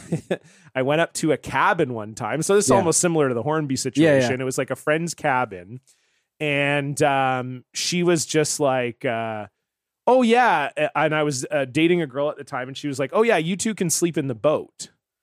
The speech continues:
Speaker 2: What?
Speaker 1: And we were like, "What?" And didn't tell us this. Like, I'm thinking we're going away for, like, a cabin weekend. So
Speaker 2: Yeah.
Speaker 1: there's, like, ten of us or whatever that are going.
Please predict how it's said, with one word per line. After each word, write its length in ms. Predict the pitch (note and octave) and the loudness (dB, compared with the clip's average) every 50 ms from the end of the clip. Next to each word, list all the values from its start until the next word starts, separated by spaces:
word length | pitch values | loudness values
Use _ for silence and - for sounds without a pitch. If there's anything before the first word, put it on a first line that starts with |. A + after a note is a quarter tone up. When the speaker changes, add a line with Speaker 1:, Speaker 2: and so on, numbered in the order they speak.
| _ - | _ -14
Speaker 2:
What? 320 | A2 G#2 A2 C#3+ E3+ - D#3 | -10 -8 -6 -4 -2 -2 0
Speaker 1:
And 340 | E3 E3 D#3 D3+ D3+ D3+ | 0 0 0 0 0 0
we 140 | D3 C#3+ C#3+ | 2 2 2
were 100 | D3 C#3 | 2 2
like, 200 | C3 A#2 A2 - | 0 -2 -4 -4
"What?" 320 | A#2 C3+ F3 A#3 D4 - _ _ _ _ _ - | -2 -2 0 0 -2 -4 _ _ _ _ _ -2
And 160 | - F3 D3+ | -2 0 0
didn't 240 | C3+ G3+ G#3 A#3 A#3 | 0 0 -2 -2 -2
tell 220 | - G#3 A#3 B3+ G#3+ | 0 2 2 4 4
us 160 | E3+ - - | 2 0 0
this. 280 | - C#3 C3+ E3 - | 0 0 0 0 0
Like, 140 | - D3+ - | -2 -4 -2
I'm 180 | C#3 D3+ F#3 D#3+ | 0 0 0 0
thinking 380 | - G#3 F3+ F3 F#3+ F3 E3 | 0 0 0 0 0 0 0
we're 100 | D3+ C#3 | 0 0
going 260 | A#2+ A#2+ C3 C#3+ D#3 D#3 | 0 0 0 0 2 2
away 240 | D3 D3 D3+ D#3 | 2 2 2 2
for, 140 | C#3 - C#3+ | 2 0 0
like, 160 | C3+ B2 G#2+ | -2 -2 -2
a 60 | A#2 A2 | -4 -8
cabin 440 | - - C#3 C#3+ D3+ C#3+ C#3 B2 | -4 -2 0 0 0 0 -2 -4
weekend. 440 | A2+ A#2 A#2 - - A#2 A#2+ C3+ F#3+ | -6 -8 -8 -6 -6 -6 -2 0 2
So 80 | G3+ F3+ | 4 4
Speaker 2:
Yeah. 80 | D3 | 4
Speaker 1:
there's, 160 | C#3 C#3 C3+ C#3 | 4 2 0 0
like, 260 | C#3 B2+ B2 - _ | -2 -2 -2 -6 _
ten 240 | - - E3 E3 E3+ | -4 -2 0 2 2
of 120 | E3 C3 | 2 0
us 220 | C3+ C#3+ - - - | 0 -2 -4 -4 -4
or 80 | C3+ A#2 | -4 -2
whatever 340 | A#2 A2+ A2+ A2+ A2 A#2 A#2 | -2 -4 -6 -4 -4 -4 -4
that 140 | A#2+ A2 | -4 -4
are 80 | A2+ A2 | -6 -4
going. 520 | G#2 C3+ B2+ B2 G#2+ F#2+ F#2 G#2+ D3+ F3 | -2 -2 -2 -2 -4 -6 -10 -12 -12 -14